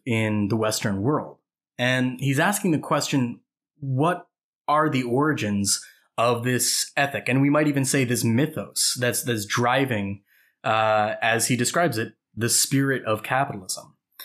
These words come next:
And he observes a few things that are concurrent at the same time, that, that predate capitalism by a bit and, and kind of become the driving force.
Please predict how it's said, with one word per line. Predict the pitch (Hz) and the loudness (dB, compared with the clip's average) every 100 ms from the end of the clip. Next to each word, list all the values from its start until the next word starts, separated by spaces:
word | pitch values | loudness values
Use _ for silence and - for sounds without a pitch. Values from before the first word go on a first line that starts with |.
| - - - - | -16 -16 -16 -4
And | 135 143 147 139 _ _ - | 0 0 0 -6 _ _ -10
he | - 185 185 160 | -2 0 0 0
observes | 135 170 233 214 | 2 2 2 0
a | |
few | - 185 202 | -2 0 0
things | 196 180 | 0 0
that | 156 | 0
are | 131 123 - _ _ _ - | 0 -2 -6 _ _ _ -4
concurrent | 180 165 - - 226 95 - - _ | 0 2 0 2 2 0 -6 -16 _
at | 143 139 | -4 0
the | |
same | - 170 160 | 0 2 0
time, | 156 139 107 101 | 0 0 0 0
that, | 117 - _ | -2 -4 _
that | 143 127 - | -4 -4 -4
predate | - 202 220 196 165 - | -2 0 0 2 0 0
capitalism | 165 151 143 131 113 107 104 | 0 2 2 2 2 0 0
by | 110 104 | 0 0
a | |
bit | 104 104 113 - _ _ - - - - | 0 0 -2 -10 _ _ -18 -18 -12 -2
and, | 143 147 143 135 143 | 0 2 2 0 0
and | 139 135 131 127 - _ _ _ - | 0 2 0 -4 -10 _ _ _ -2
kind | - 240 247 | 0 0 0
of | 175 | 0
become | 185 - 185 | 0 0 2
the | 151 | 2
driving | 117 117 135 139 131 110 | 0 0 2 2 2 0
force. | - 110 - - - - - | -2 -6 -8 -6 -4 -4 -6